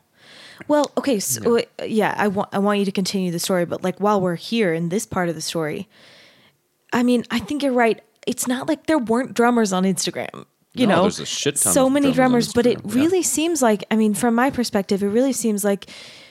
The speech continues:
Speaker 1: the type of stuff you're putting on Instagram, like, tell me if this is wrong. It seems like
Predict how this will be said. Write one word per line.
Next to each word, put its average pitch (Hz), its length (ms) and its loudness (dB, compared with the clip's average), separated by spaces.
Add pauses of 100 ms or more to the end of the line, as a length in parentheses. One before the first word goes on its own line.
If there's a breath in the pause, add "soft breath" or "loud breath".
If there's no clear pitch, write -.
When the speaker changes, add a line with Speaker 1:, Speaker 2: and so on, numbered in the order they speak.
(520 loud breath)
Speaker 1:
the 240 80 -2
type 240 340 -2
of 302 100 -2
stuff 269 300 -2
you're 233 100 2
putting 208 260 0
on 196 100 2
Instagram, 185 540 -2 (880 soft breath)
like, 214 160 0
tell 262 160 0
me 285 120 2
if 262 80 0
this 240 140 0
is 196 140 0
wrong. 190 280 2
It - 160 -6
seems 254 320 0
like 226 220 2